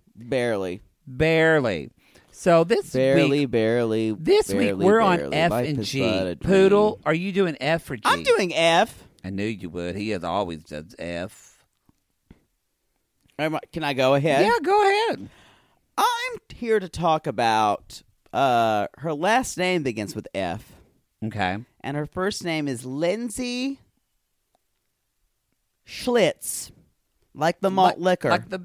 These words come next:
Speaker 2: malt liquor.
Speaker 1: Yeah. Like Schlitz malt liquor.
Speaker 2: Okay.
Speaker 1: Y'all, Lindsay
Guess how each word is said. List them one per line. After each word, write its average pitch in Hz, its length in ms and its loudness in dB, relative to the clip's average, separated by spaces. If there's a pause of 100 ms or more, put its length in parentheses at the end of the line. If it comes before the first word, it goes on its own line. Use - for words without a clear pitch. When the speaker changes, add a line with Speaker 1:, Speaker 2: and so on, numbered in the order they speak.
(120)
Speaker 2:
malt 202 240 -2
liquor. 226 460 -6
Speaker 1:
Yeah. 170 360 0 (520)
Like 262 240 -2
Schlitz 285 580 -2
malt 247 340 2
liquor. 190 480 0 (240)
Speaker 2:
Okay. 143 560 0 (180)
Speaker 1:
Y'all, 262 540 2 (1700)
Lindsay 392 640 -4